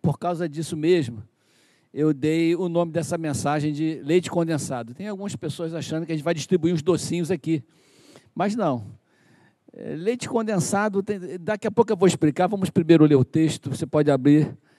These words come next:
a sua Bíblia na segunda carta do apóstolo Paulo aos Tessalonicenses, capítulo dois, versículos treze até o versículo quinze. Segunda Tessalonicenses,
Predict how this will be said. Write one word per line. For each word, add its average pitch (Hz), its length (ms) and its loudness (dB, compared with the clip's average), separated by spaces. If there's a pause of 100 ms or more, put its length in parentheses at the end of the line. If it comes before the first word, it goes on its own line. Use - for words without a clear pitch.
(300)
a - 80 -2
sua 143 240 6
Bíblia 147 340 4
na 143 140 4
segunda 139 540 2
carta 147 440 -4
do 123 140 0
apóstolo 135 400 0
Paulo 143 260 2
aos - 140 0
Tessalonicenses, 139 1300 -2 (640)
capítulo 151 500 0
dois, 151 300 6
versículos 147 600 0
treze 156 560 2
até 131 280 -4
o - 20 -2
versículo 139 580 -2
quinze. 110 600 -2 (680)
Segunda 143 500 -2
Tessalonicenses, 143 1300 -2